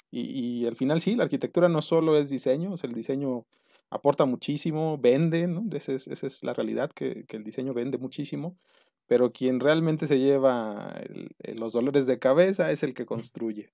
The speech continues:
porque si eso no se resuelve desde antes, este, pues vienen después los problemas, ¿no? Que es lo que tienen que andar resolviendo. Espero que eso, este, no se lo lleven ustedes a, a su casa y que se quede todo en la oficina. No sé, eso me gustaría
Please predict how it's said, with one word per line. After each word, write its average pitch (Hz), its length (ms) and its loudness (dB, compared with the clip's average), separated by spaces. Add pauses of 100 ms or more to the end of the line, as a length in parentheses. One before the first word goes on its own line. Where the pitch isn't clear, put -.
porque 113 240 -12
si 120 160 -6
eso 139 160 -4
no 135 100 -4
se 135 120 -2
resuelve 135 420 0
desde 127 260 2
antes, 165 460 -4
este, - 540 -16 (420)
pues 117 120 -12
vienen 147 220 2
después 127 280 -2
los 135 100 -2
problemas, 110 460 -6
¿no? 156 100 -12
Que - 120 -12
es - 40 -12
lo 120 80 -10
que - 120 -14
tienen 117 240 -6
que 113 100 -6
andar 113 180 -4
resolviendo. 156 500 -6 (380)
Espero 151 300 2
que 135 120 -2
eso, 135 280 2
este, 110 420 -10
no 139 140 -4
se 156 100 -2
lo 123 80 0
lleven 123 480 0
ustedes 127 680 -6 (400)
a, 110 220 -8
a - 160 -8
su - 180 -8
casa 175 400 4
y 170 60 -2
que 127 140 -8
se 139 100 -8
quede 143 180 -2
todo 143 200 -2
en 127 80 -4
la 117 60 -4
oficina. 175 520 -4
No 139 100 -10
sé, 135 360 -6
eso 151 180 -8
me 123 80 -8
gustaría 120 320 -4